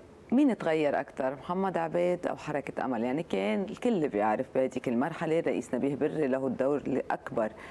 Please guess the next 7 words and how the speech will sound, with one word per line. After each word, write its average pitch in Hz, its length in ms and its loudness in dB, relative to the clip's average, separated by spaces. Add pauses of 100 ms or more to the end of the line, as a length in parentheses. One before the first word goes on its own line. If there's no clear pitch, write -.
(340)
بمواجهة 135 1400 2 (120)
اتفاق - 340 -2
سبعتاش 123 560 -4
أيار، 185 400 2
معه 151 460 2 (560)
بوقتها 165 580 4
أيضًا، 160 600 2